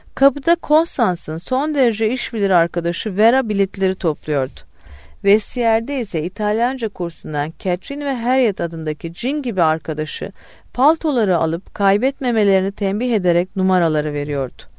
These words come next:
Yabancılar okuluna girdiklerinde karşılaştıkları manzara ve düzene hayran kalıyorlardı. Müdür Tony O'Brien ise tebrikleri ve takdirleri Signora'ya yönlendiriyordu.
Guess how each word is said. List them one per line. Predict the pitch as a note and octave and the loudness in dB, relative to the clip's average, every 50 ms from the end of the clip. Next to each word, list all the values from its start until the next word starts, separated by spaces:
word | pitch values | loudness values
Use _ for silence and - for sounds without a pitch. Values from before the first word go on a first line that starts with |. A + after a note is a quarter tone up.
| - - - - - - - - - - - - - - | -20 -20 -20 -20 -20 -20 -20 -20 -20 -20 -20 -20 -2 4
Yabancılar | G#3 G3+ G#3+ A3+ B3+ C4+ C#4 C4+ D4 D4+ F4+ G4 | 4 6 6 6 4 2 0 -2 0 0 2 4
okuluna | F#4+ E4 C#4+ - - A3+ G#3 G#3 G#3 | 4 2 0 -2 -4 -2 0 0 -2
girdiklerinde | G3+ F#3 G3 F#3+ F#3+ F#3 G3+ G3 - F#3+ F#3 F3+ G3 A3+ | 0 0 0 -2 -2 -2 -6 -6 -2 -2 0 0 -2 -4
karşılaştıkları | - - A3+ G#3 G3+ G#3 - - G#3 G3 G3 - - G3+ - G3+ G3+ G#3+ A3 | -4 -2 0 0 0 0 0 0 0 0 0 -2 -6 -6 -2 -2 0 0 0
manzara | G3 F3 E3+ F3 F3 F3 E3+ F3+ F3 G#3 B3 C4 | 0 0 0 0 -2 0 0 0 0 0 0 -2
ve | A3+ F#3+ E3+ | -2 -4 -4
düzene | F3 F3+ F3 F#3 F3+ F#3+ G3+ | -6 -4 -2 -2 -2 0 -2
hayran | G3 F3+ E3+ E3+ E3 E3+ D#3+ D#3+ | 0 0 2 2 2 2 0 -2
kalıyorlardı. | D#3+ - - D3 C#3+ C#3 C3+ C3+ C3+ C#3 C3 B2+ C#3 - - - - - - - - - - - - - - - - - - - - - - - - - - - - - - - | -2 -4 -4 -4 -2 0 0 0 0 -2 -2 -4 -8 -12 -18 -20 -20 -20 -20 -20 -20 -20 -20 -20 -20 -20 -20 -20 -20 -20 -20 -20 -20 -20 -20 -20 -20 -20 -20 -20 -20 -20 -6 -2
Müdür | A3 B3 C4+ F4+ F#4+ F#4+ | -2 0 2 2 2 2
Tony | - F4+ F4+ F4 E4+ | 2 2 2 2 2
O'Brien | D4+ C4+ C4+ B3+ A#3 B3+ C4+ D4+ E4 E4 D#4 | 2 2 2 0 0 -2 0 0 -2 -2 -4
ise | C#4 - G#3 F#3 | -2 0 0 -2
tebrikleri | F#3+ - G#3 G#3 G#3+ G#3 A3+ B3 - - A#3 A#3+ C4 C#4+ | 0 0 2 2 2 2 0 -6 -6 -6 -6 -4 -2 -2
ve | C#4 A3 | -2 -2
takdirleri | - - G3+ F3+ E3+ - - F3+ E3 D#3 D#3 E3 F3 | -2 -2 -2 -2 -4 -2 -4 -2 0 0 0 0 -2
Signora'ya | - - - A#3+ A#3 A#3 A#3+ A#3+ A#3 A3 G3 F3+ E3+ | -2 -4 -4 -2 0 2 4 4 4 4 4 4 4
yönlendiriyordu. | E3 D#3+ D#3+ D#3 D3+ D3+ D3+ D#3 D#3+ D#3 D3+ D3 C#3+ C#3 C3 B2+ - | 2 0 0 -2 -4 -6 -6 -6 -6 -6 -4 -2 -2 -2 -4 -4 -8